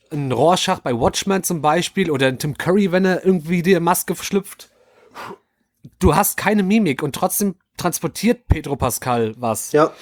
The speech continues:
Speaker 1: Für diejenigen, die es nicht wissen, Pedro Pascal ist unter anderem Oberyn aus Game of Thrones oder, ähm, Agent Pena aus Narcos. Guter Mann, richtig guter Mann.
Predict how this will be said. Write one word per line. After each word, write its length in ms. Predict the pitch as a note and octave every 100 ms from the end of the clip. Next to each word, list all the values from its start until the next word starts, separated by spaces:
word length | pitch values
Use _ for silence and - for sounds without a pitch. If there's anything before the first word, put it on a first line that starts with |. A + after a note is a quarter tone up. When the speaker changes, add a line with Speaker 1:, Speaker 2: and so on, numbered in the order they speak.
| -
Speaker 1:
Für 220 | - C#3+ C#3
diejenigen, 300 | F#3+ G3 F3
die 60 |
es 100 | D3+
nicht 140 | G#3 F3+
wissen, 240 | - G3
Pedro 260 | G3 F#3+ F3+
Pascal 400 | E3+ - E3 F3
ist 100 | F3
unter 180 | F3 D#3+
anderem 400 | F3+ D#3+ D#3+ E3
Oberyn 540 | F3 E3+ E3 F#3 E3+
aus 180 | C#3 -
Game 140 | D3
of 120 | C3
Thrones 340 | - F3+ G3 -
oder, 400 | D#3 D3 C#3+ C#3
ähm, 320 | C3+ C3+ C#3 C3
Agent 300 | D#3 C#3 C#3+
Pena 340 | E3+ F3 E3+ D#3+
aus 320 | C#3 D3 -
Narcos. 500 | D3 D#3+ C3 G#2 - _ _ _ _ -
Guter 240 | G3 E3+
Mann, 260 | D#3 D#3 B2 -
richtig 180 | D3+ -
guter 160 | C#3
Mann. 200 | C3 B2+